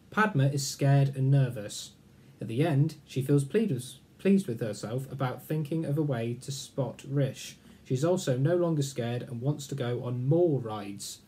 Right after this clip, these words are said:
because that's what she says at the end, isn't it? She says she wants to go on some more, but Dad says maybe next time. Okay? She says, "Can we have another go, Dad?" Because she's really excited now, isn't she? So she's gone from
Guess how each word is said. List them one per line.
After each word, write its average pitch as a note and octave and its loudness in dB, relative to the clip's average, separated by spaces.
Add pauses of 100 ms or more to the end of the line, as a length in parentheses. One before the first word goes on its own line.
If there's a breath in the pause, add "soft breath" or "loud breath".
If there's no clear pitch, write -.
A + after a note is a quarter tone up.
(140)
because A2+ -8
that's A2+ -6
what - -14
she A#2 -8
says A2 -6
at G2 -8
the C3+ 2
end, A2+ 0
isn't B2+ -4
it? G2+ -12
She A2 -8
says G#2+ -8
she - -10
wants - -10
to - -18
go A#2 -8
on A2 -8
some A#2 -8
more, A#2+ -2
but - -10
Dad A#2 -2
says A2+ -6
maybe A#2 -4
next A#2 -8
time. G#2 -12 (420 loud breath)
Okay? C#3 -2 (240 loud breath)
She - -12
says, B2 -2
"Can C#3 2
we C#3 8
have C#3 6
another D3+ 2
go, E3 2
Dad?" C3+ 0 (200)
Because - -8
she's A2+ -6
really B2+ 0
excited A#2+ -2
now, G#2 -10
isn't A2 -6
she? G2+ -8
So A2+ -10
she's C3 -8
gone B2+ -2
from A#2+ -4